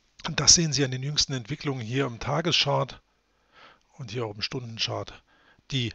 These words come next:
letzte Tendenz war zuweilen schlechter, Schrägstrich schwächer. Großes Fragezeichen ist eben, wie kann es heute hier weitergehen bzw. ausgehen. Ähm, bislang die Schwankungen sehr, sehr übersichtlich. Nahezu alle Währungspaare haben noch einiges an Range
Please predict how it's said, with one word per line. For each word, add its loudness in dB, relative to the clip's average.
letzte 2
Tendenz 2
war 4
zuweilen 2
schlechter, 2
Schrägstrich 0
schwächer. 6
Großes 4
Fragezeichen 2
ist -2
eben, -4
wie -8
kann -4
es 0
heute -2
hier 0
weitergehen 0
bzw. -4
ausgehen. 0
Ähm, -2
bislang 2
die -2
Schwankungen 0
sehr, 6
sehr 2
übersichtlich. 0
Nahezu -2
alle 0
Währungspaare -2
haben -2
noch -8
einiges -2
an -4
Range -4